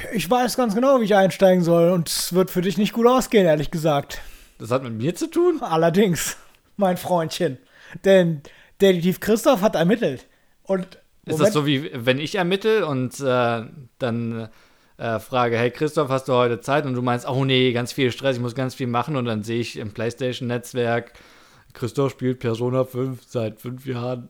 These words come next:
Speaker 1: Richtig, richtig, genau so. Genau diese Art der Ermittlung habe ich auch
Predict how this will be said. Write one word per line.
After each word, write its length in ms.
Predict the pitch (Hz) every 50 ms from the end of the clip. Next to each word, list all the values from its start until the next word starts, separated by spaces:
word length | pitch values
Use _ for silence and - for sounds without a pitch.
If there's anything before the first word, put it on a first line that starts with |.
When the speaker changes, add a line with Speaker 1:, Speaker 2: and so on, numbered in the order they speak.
| _ -
Speaker 1:
Richtig, 480 | 160 151 - - 240 269 196 - -
richtig, 360 | 151 143 175 202 214 262 - -
genau 320 | 262 233 220 220 247 247
so. 280 | 214 233 196 151 131 - - - - - - - _ _ -
Genau 380 | 160 170 190 185 202 226 277
diese 280 | 277 240 269 226 247 196
Art 180 | 185 220 214 233
der 100 | 208 190
Ermittlung 360 | 208 226 254 - 233 226 208
habe 160 | 202 214 208
ich 100 | 208 -
auch 360 | 180 175 165 139 101 - -